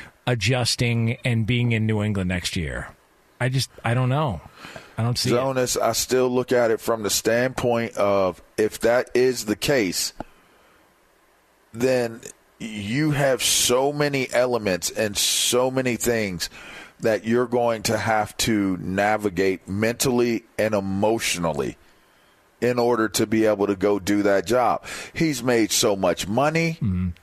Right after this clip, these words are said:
Speaker 2: He's, he's built so many relationships.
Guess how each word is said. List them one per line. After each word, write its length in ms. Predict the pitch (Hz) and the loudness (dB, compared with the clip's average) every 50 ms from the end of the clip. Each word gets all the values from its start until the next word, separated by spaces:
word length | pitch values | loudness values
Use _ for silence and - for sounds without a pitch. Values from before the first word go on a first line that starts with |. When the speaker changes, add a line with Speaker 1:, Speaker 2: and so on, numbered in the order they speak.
| _ _ _ _ _ - | _ _ _ _ _ -8
Speaker 2:
He's, 380 | - - 156 147 139 123 101 - | -4 0 0 2 0 0 -2 -4
he's 380 | 67 110 131 139 123 113 104 87 | -2 0 0 2 0 0 -2 -6
built 420 | 85 98 120 135 147 135 - - | -4 0 2 2 2 2 0 -2
so 300 | - - - 147 147 151 | 0 0 2 2 2 2
many 260 | 143 135 123 113 104 | 0 0 0 0 0
relationships. 1120 | 90 90 92 90 95 110 123 143 - - 143 139 123 - - 135 131 127 - - - - | 2 2 2 2 2 2 2 2 0 -2 -2 -2 -2 0 2 2 2 2 0 -2 -6 -8